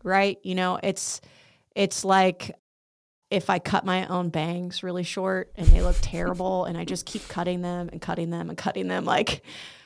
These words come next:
somebody's gotta help a sister out. So what do we do when we struggle with a repetitive sin? How do we not do the thing that we just keep doing?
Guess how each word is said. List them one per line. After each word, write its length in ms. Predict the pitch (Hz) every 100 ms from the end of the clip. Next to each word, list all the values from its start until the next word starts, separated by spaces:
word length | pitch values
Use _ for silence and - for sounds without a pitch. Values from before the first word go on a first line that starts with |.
| _
somebody's 320 | - 269 302
gotta 160 | 294 247
help 140 | 226
a 60 | 220
sister 280 | 240 - 202
out. 200 | 190 - - - -
So 840 | - - 294 294 226 180 180 190 _ _ _
what 320 | 196 220 311
do 80 | 359
we 140 | 320
do 680 | 196 214 214 185 175 175 175 _
when 760 | - 185 196 190 180 180 185 - _ _ _ _ _ _ -
we 300 | 196 196 185
struggle 560 | - - 180 202 180
with 400 | 175 165 160 - - -
a 100 | 170
repetitive 1300 | 170 160 - - 170 170 185 196 202 202 202 - _ _ _ _ _
sin? 580 | - - 143 143 139 160 _
How 180 | -
do 80 | 220
we 140 | 220 190
not 400 | 180 170 - 160
do 160 | 165
the 100 | 156
thing 520 | 147 165 165 160 156
that 180 | 156 165
we 120 | 165
just 400 | 151 180 170 156
keep 360 | - 165 147 -
doing? 480 | 160 120 107 -